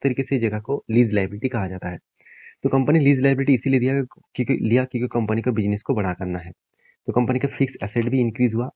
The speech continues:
और इस बार कंपनी का हाईएस्ट फिक्स एसेट देखने को मिला। आज तक की इतना फिक्स एसेट कभी नहीं बढ़ा। तो जो सोचिए, कंपनी का जो पै-, पैरामीटर्स आपको मैं शेयर कर रहा हूँ,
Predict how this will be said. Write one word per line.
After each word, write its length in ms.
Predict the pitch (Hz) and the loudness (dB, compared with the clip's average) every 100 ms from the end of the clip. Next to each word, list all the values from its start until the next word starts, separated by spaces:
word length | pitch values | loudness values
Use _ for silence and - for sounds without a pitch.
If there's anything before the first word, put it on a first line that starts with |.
| - | -6
और 120 | 104 | -4
इस 120 | 98 | -2
बार 100 | 117 | -4
कंपनी 340 | 117 104 104 104 | -4 -4 -4 -4
का 120 | 113 | -4
हाईएस्ट 340 | - 98 139 - - | -4 -2 -2 -4 -4
फिक्स 200 | 117 - | -2 -2
एसेट 300 | 101 - 104 | -4 -2 -2
देखने 280 | 101 101 98 | -2 -2 -4
को 100 | 98 | -2
मिला। 220 | 101 135 _ _ - - | -2 -6 _ _ -2 2
आज 200 | 123 117 | 2 0
तक 120 | 135 | -6
की 100 | - | -2
इतना 200 | 123 117 | -2 0
फिक्स 280 | 123 113 - | -2 -2 -4
एसेट 220 | 98 127 | -4 -2
कभी 180 | - 104 | 0 0
नहीं 140 | 101 92 | 0 -2
बढ़ा। 180 | 87 - _ - - - | -6 -8 _ -20 -8 -2
तो 60 | |
जो 220 | 113 120 | 4 4
सोचिए, 480 | - 123 117 139 117 | 4 -2 2 2 2
कंपनी 400 | - 110 107 110 | 2 -2 0 0
का 80 | 113 | -2
जो 220 | 107 120 | 2 0
पै-, 300 | - 110 - | 2 -4 -2
पैरामीटर्स 380 | 107 104 107 107 | -2 0 -2 -4
आपको 200 | 98 110 | -6 -2
मैं 100 | 107 | -2
शेयर 240 | 104 104 | 0 -2
कर 120 | 110 98 | -2 -6
रहा 80 | |
हूँ, 100 | 107 | -6